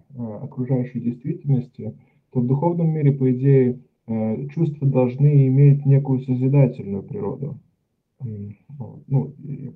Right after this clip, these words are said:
такую параллель пр-, провожу. Может быть, э, э, да, и, э, вот, э, м-, м-, м-, может быть, вы могли бы рассказать чуть-чуть о том,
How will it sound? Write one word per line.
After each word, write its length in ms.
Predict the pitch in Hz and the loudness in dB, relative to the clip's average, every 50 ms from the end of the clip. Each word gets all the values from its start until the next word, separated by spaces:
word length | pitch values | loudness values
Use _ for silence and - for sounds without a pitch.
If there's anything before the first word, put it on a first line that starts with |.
| _ _ _ - | _ _ _ -12
такую 260 | 123 117 - 120 - | -12 -6 -6 -6 -6
параллель 380 | - 127 120 117 110 98 - - | -2 0 0 0 0 -2 -6 -12
пр-, 140 | - 107 - - _ | -16 -18 -18 -18 _
провожу. 560 | - 117 110 110 107 107 107 101 104 101 - - _ _ _ _ _ _ _ _ | -10 -8 -6 -4 -4 -4 -6 -6 -10 -10 -12 -14 _ _ _ _ _ _ _ _
Может 200 | 123 123 117 120 | -6 -6 -6 -4
быть, 180 | 127 123 - - | -6 -8 -10 -10
э, 340 | 127 - 117 117 110 110 123 143 - _ _ _ _ _ _ _ _ _ _ _ _ _ _ _ _ _ _ _ _ | -12 -8 -8 -8 -8 -8 -10 -14 -16 _ _ _ _ _ _ _ _ _ _ _ _ _ _ _ _ _ _ _ _
э, 200 | 123 123 120 117 120 139 - _ _ _ _ _ _ _ _ _ _ _ - - _ - | -6 -6 -4 -6 -6 -10 -14 _ _ _ _ _ _ _ _ _ _ _ -20 -20 _ -10
да, 240 | 113 107 101 101 - | -8 -6 -4 -4 -4
и, 220 | - 120 123 120 | 0 2 2 0
э, 40 | - - - | 0 -2 -4
вот, 280 | 120 113 113 120 - - - | -4 -2 -2 -2 -4 -6 -12
э, 60 | - - | -14 -14
м-, 640 | - - - - - 120 123 123 120 120 117 - - | -14 -12 -12 -10 -6 -4 -2 -2 -2 -2 -4 -4 -2
м-, 460 | 131 131 143 147 147 143 143 143 143 143 | 0 2 2 2 4 4 2 2 4 4
м-, 200 | 143 139 135 135 | 6 6 8 8
может 340 | 143 139 139 143 139 127 131 | 8 8 10 8 8 6 4
быть, 160 | 139 127 - | 2 0 2
вы 80 | 135 131 | 2 2
могли 260 | 135 135 131 160 190 | 2 2 2 0 0
бы 100 | 185 - | 0 0
рассказать 540 | 139 - - - 123 120 120 113 110 - - _ _ _ _ _ _ _ | 0 0 0 0 0 0 0 0 -2 -4 -12 _ _ _ _ _ _ _
чуть-чуть 340 | - 135 - 127 120 - | -14 -10 -6 -6 -4 -4
о 60 | 113 - | -6 -6
том, 420 | - 120 120 117 117 117 - | -2 0 0 2 0 -2 -6